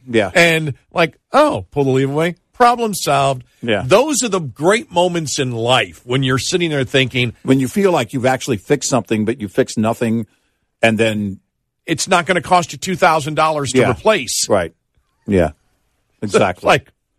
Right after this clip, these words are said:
Speaker 2: like, that was the best, that was the best day that I, <laughs> it's like, "This is wonderful. I need more days like this."
Speaker 1: Yeah.
Speaker 2: <laughs> So.
Speaker 1: Exactly.
Speaker 2: But, uh, ov-, overall, uh, hey, you know what starts, uh, this,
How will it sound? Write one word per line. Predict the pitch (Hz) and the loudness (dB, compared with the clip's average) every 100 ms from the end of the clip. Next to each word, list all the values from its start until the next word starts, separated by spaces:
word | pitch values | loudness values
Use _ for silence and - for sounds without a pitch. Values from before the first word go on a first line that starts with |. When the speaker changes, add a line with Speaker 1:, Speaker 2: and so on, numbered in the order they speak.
| _ _ _ | _ _ _
Speaker 2:
like, | - 180 - _ _ - | -4 -4 -4 _ _ 2
that | 440 | 2
was | - | 2
the | 185 | 0
best, | 151 240 247 - _ _ _ | 2 2 2 -2 _ _ _
that | 240 233 | 0 4
was | 220 151 | 2 2
the | 196 | -2
best | 151 135 _ - 294 - - | -4 -10 _ 0 2 0 0
day | 185 147 | 0 0
that | 160 139 - | -2 -2 -4
I, | - - - | -4 -12 -10
<laughs> | |
it's | - - | -10 -2
like, | 294 - _ _ _ - | -2 -2 _ _ _ -14
"This | 196 113 | -6 -4
is | 98 | -4
wonderful. | - 98 190 170 110 82 - - _ - | -6 -4 0 2 0 -4 -14 -20 _ -4
I | 127 | 0
need | 135 190 | 0 0
more | 147 113 | 0 0
days | 95 101 95 | 0 -2 -2
like | 110 104 87 | -2 -4 -4
this." | 101 - - - _ - | -8 -8 -10 -12 _ -2
Speaker 1:
Yeah. | 156 104 98 | 0 -2 -6
Speaker 2:
<laughs> | - - 131 _ _ | -18 -16 -18 _ _
So. | _ - 95 | _ -18 -10
Speaker 1:
Exactly. | 110 101 113 113 78 - _ _ _ _ _ | -6 0 0 -2 -10 -20 _ _ _ _ _
Speaker 2:
But, | 110 101 107 | -2 0 0
uh, | 101 101 | 0 2
ov-, | 117 131 120 - | 2 2 2 -4
overall, | - 131 120 117 113 117 117 113 | 0 2 2 2 2 2 2 2
uh, | 98 92 85 - _ _ _ _ | 2 0 -4 -8 _ _ _ _
hey, | - 139 | -4 -2
you | 135 | 0
know | |
what | 143 | 0
starts, | - 131 127 - | 0 0 0 0
uh, | 113 101 92 90 | 0 2 2 -2
this, | 101 117 | -4 -6